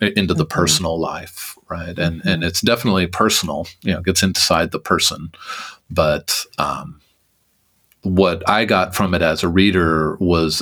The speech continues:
Speaker 1: nothing on the level of sort of gossip or, or juicy, right? But instead, you know, what it, what this person was who played this really formative role that we don't really talk <laughs> about very much. So
Speaker 2: Yeah.
Speaker 1: I like that,
Speaker 2: Yeah.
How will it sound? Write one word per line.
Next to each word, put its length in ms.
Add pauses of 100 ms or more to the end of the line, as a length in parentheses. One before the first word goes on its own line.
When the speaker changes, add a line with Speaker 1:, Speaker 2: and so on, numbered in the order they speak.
Speaker 1:
nothing 480
on 160
the 160
level 360
of 200
sort 340
of 160
gossip 640
or, 420
or 360 (420)
juicy, 600
right? 400
But 180
instead, 640 (520)
you 80
know, 320
what 120
it, 180 (480)
what 260 (120)
this 180
person 440
was 640 (240)
who 140
played 320
this 200
really 200
formative 500
role 280
that 160
we 100
don't 200
really 240
talk 280
<laughs> 0
about 360
very 280
much. 540
So 280
Speaker 2:
Yeah. 260
Speaker 1:
I 40
like 240
that, 200
Speaker 2:
Yeah. 180